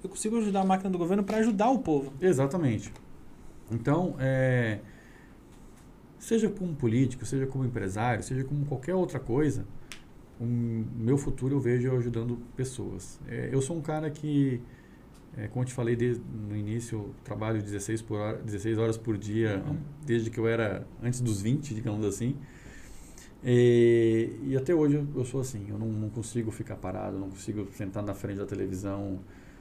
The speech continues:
Speaker 2: eu, eu não consigo nem assistir séries Netflix. <laughs> É muito difícil. Mas é, eu, eu gosto muito de trabalhar, gosto muito de tá produzindo, gosto de tá muito, de tá ajudando os outros.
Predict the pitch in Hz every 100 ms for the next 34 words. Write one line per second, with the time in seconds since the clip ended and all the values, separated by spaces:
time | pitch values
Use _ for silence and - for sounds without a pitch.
0 | - - - - - 117 113 117 120 -
1 | 120 123 131 131 - 135 - 131 123 120
2 | 123 123 226 - 127 120 - - 139 -
3 | 156 165 - 170 170 156 120 127 185 -
4 | 147 135 - - - - - - - -
5 | 110 113 113 120 117 117 113 107 104 101
6 | 98 - - 117 120 117 135 139 131 135
7 | 127 127 113 113 113 113 117 113 117 120
8 | 120 113 113 120 113 110 113 113 113 113
9 | - - - 110 120 113 107 107 110 107
10 | 95 95 -